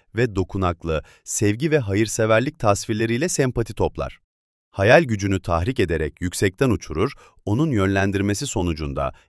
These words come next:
insanlar kendi bilgeliklerinden o kadar gurur duyarlar ki kalplerinde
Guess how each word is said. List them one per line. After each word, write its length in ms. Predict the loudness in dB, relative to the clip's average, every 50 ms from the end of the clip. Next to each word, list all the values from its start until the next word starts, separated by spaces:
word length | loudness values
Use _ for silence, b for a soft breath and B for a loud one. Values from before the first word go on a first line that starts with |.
| b -6
insanlar 640 | -2 -2 0 0 0 0 0 0 2 0 0 0 -2
kendi 420 | -4 -8 -6 -4 -2 -2 -2 -2 -2
bilgeliklerinden 840 | -4 -2 -2 0 -2 -2 -2 -4 -4 -2 -2 -2 -2 -4 -6 -6 -6 -8
o 100 | -10 -8
kadar 320 | -6 -4 0 2 2 2
gurur 340 | 2 0 -2 -2 -2 -2 -2
duyarlar 440 | -2 0 0 0 2 4 4 2 2
ki 280 | 2 -2 -2 -2 -2 B B B B B B -6
kalplerinde 720 | -2 0 0 0 0 -2 -4 -2 -2 -2 0 0 0 -2